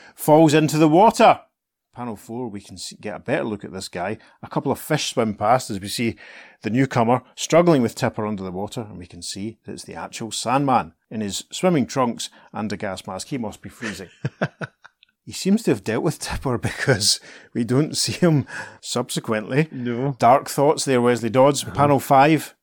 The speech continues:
Speaker 1: the Sandman has emerged from the water. He's using the boat to try and balance himself, and he looks around because he's heard a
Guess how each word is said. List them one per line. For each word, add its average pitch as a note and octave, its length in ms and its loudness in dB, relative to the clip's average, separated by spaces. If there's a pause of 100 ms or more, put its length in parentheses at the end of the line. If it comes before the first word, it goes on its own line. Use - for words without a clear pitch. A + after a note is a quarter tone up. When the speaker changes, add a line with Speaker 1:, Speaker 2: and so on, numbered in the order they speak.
Speaker 1:
the - 60 -18
Sandman B2 380 0
has G#2+ 140 -2
emerged C3+ 340 4
from B2 140 0
the F#2+ 40 -2
water. G2+ 300 -6
He's G2+ 180 -6
using A#2+ 280 -4
the F#2+ 80 -6
boat B2 400 0
to - 80 -16
try F#2+ 180 -8
and F2 140 -8
balance A2 380 0
himself, F2 580 -10 (120)
and A#2 140 -6
he A#2 80 0
looks A#2+ 240 -2
around C3+ 240 0
because G#2 220 -8
he's G#2 160 -6
heard A#2+ 340 -4
a - 20 -20